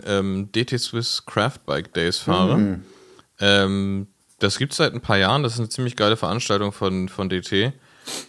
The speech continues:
Speaker 1: Äh, die hatten nämlich irgendwann die Idee, die ja auch sehr, sehr gut ist, die Idee, dass sie quasi eine Hausmesse machen, aber halt nicht so, nicht so langweilig wie die meisten Hersteller, so einfach hier so kommt mal vorbei und wir zeigen euch, was wir machen,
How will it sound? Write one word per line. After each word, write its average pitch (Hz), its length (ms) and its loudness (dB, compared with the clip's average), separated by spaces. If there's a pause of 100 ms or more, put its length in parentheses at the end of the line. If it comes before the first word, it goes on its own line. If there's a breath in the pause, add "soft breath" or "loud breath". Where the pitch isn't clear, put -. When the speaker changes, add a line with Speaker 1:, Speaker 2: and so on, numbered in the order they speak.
(120)
Speaker 1:
Äh, 98 560 2
die 101 180 -4
hatten 107 220 -2
nämlich 113 220 0
irgendwann 123 800 0
die 110 200 -4
Idee, 104 460 0
die 131 120 -8
ja 110 140 -2
auch 107 140 -4
sehr, 101 400 -2
sehr 98 140 -2
gut 107 180 -10
ist, - 160 -10
die 135 100 -8
Idee, 135 240 -6
dass 107 200 -6
sie 104 80 -6
quasi 101 260 -4
eine 95 140 -2
Hausmesse 135 420 0
machen, 139 360 -2
aber 107 220 2
halt 107 160 0
nicht 117 140 -6
so, 107 500 0
nicht 117 140 -10
so 120 100 -4
langweilig 113 520 -2
wie 110 60 -6
die 107 60 -6
meisten 107 380 -4
Hersteller, 143 460 -2
so 120 100 -4
einfach 113 260 -4
hier - 140 -8
so 117 140 -6
kommt - 200 -6
mal 113 100 -6
vorbei 113 300 0
und 131 120 -4
wir 117 80 -8
zeigen 117 240 -2
euch, 107 120 -6
was 101 140 -6
wir 95 80 -6
machen, 120 300 -2